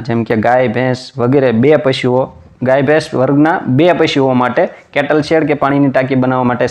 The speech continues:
સહાય આપવામાં આવશે, જેમાં કુલ ખર્ચના પંચોતેર ટકા અથવા વધારેમાં વધારે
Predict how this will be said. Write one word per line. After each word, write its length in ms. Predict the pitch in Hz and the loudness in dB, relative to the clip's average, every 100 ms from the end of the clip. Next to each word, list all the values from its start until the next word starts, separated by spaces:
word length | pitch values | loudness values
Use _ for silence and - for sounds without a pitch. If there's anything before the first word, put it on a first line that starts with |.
| 113 | -4
સહાય 240 | 113 117 110 | -2 -2 -2
આપવામાં 320 | 123 131 185 - _ _ | -2 -2 -2 -8 _ _
આવશે, 340 | 117 123 123 110 - _ _ _ _ | -2 0 -2 -8 -12 _ _ _ _
જેમાં 340 | - 151 127 - - _ _ - | -2 0 -2 -6 -18 _ _ -6
કુલ 200 | 131 165 160 | 0 0 0
ખર્ચના 400 | 151 147 160 175 233 - | -2 0 0 -2 -4 -4
પંચોતેર 480 | 139 175 170 139 127 | -2 0 2 0 0
ટકા 300 | 123 113 160 - - - 131 | 0 -2 -2 -4 -14 -6 -4
અથવા 300 | 143 120 95 - - _ _ | -2 -2 -4 -12 -20 _ _
વધારેમાં 440 | 123 127 151 143 135 | 0 2 2 2 2
વધારે 240 | 131 151 | 2 2